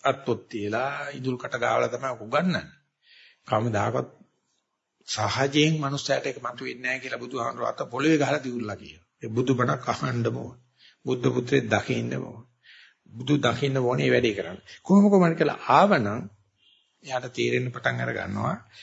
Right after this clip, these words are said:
මේ පහළ වෙන මනාපය අමනාපය දෙක තමයි මී හරකෙක් නාස්ලනුවක් දාගත්තා වගේ එහාට අදිනවා මෙහාට අදිනවා නඩු කියනවා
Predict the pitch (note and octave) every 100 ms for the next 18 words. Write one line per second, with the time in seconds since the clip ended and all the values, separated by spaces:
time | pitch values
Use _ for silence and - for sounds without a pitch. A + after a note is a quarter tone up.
0 | - - C#3+ - G#2 C#3 D3+ D3 D3+ C#3+
1 | A#2 B2 C3+ D3+ D3 D3 C#3+ C#3 C#3 B2
2 | A#2+ C3 - B2 C3+ B2+ A#2+ B2+ B2+ A#2
3 | B2 B2 - A#2 A#2+ - B2+ B2+ B2 A#2+
4 | A#2+ A#2+ A#2 B2 A2+ A#2+ A2+ G#2 A#2+ A#2+
5 | A2+ C3 C3+ E3+ D3+ A#2+ G2+ A#2+ C3 B2+
6 | C3 D3+ E3 G#2+ A2+ A#2+ B2+ B2 B2+ D#3